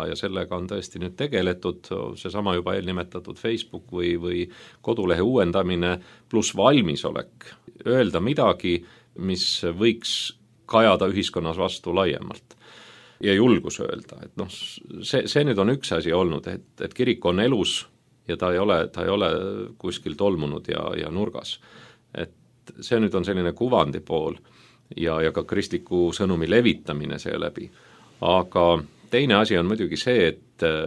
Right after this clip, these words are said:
et kogudused on, on ikkagi hoopis teises olukorras ja, ja majanduslik toimetulek olukorras, kus,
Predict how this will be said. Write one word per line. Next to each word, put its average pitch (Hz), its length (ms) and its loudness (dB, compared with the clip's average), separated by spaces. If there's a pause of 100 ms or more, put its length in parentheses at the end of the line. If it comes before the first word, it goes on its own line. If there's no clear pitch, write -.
(260)
et 85 180 -8
kogudused 80 640 0
on, 80 260 -4
on 87 240 -4
ikkagi 82 320 -8
hoopis - 380 -6
teises 90 440 -2
olukorras - 720 -2
ja, 82 240 -2 (280)
ja 82 180 -2 (120)
majanduslik 85 720 -4
toimetulek 82 800 -2
olukorras, 80 520 -4
kus, - 220 -10